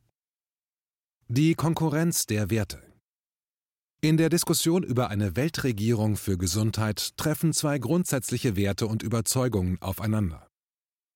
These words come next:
Zunächst sollten sich die Befürworter der global zentralisierten Gesundheitspolitik erklären lassen,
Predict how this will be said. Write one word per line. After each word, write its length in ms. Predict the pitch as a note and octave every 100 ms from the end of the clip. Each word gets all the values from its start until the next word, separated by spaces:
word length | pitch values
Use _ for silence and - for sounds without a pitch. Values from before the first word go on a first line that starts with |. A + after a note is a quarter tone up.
| -
Zunächst 420 | C#3 F3+ - -
sollten 300 | A#2 A2 A2
sich 160 | G2+ -
die 100 | E2
Befürworter 720 | F2+ - E3+ A#2+ F#2+ G2 G#2+
der 140 | G2+
global 480 | F#2 G2 F2 G2+ B2
zentralisierten 760 | - A2+ - G2+ F2+ A#2+ A#2 G#2
Gesundheitspolitik 920 | G#2 A2+ G#2 A2+ - A2 G#2+ - A#2
erklären 480 | G#2 - G#2 G#2 A2+
lassen, 380 | A2+ A2+ C3+